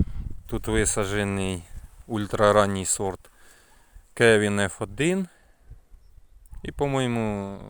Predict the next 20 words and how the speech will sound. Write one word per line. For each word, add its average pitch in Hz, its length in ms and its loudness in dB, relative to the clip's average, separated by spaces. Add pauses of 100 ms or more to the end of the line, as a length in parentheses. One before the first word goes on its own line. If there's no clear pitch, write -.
(720)
рядок 104 360 -2 (340)
іюнської 95 840 -6 (640)
тут 90 120 -14
теж 90 380 -8
посадив. 90 540 -10 (1700)
А 107 160 -6
так, 135 260 -4 (1200)
дощі 131 560 -2 (920)
не 110 120 0
дають. 110 400 4
В 92 60 -4
болоті 104 420 2
копався, 110 640 0
копався, 95 560 -2
колупався, 127 680 -4
колупався, 127 800 0
ну, 147 480 -8 (500)
все 117 240 0
одно 120 300 -2
посадив. 92 520 -6